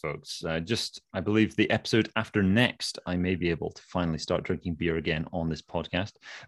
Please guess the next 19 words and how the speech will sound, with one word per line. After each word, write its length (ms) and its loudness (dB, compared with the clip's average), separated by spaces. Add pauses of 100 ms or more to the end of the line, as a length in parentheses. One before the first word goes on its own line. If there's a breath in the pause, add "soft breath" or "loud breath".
But 260 4
we 120 6
have 180 2
one 420 6
more 240 8
episode 500 -2
at 160 -4
least 520 2 (260)
where, 320 -2
uh, 320 0
I 100 0
shall 180 -2
be 100 -4
sober 540 -2
and 140 -6
Sam 380 -4
shall 300 -8
be 340 -6
drinking. 460 0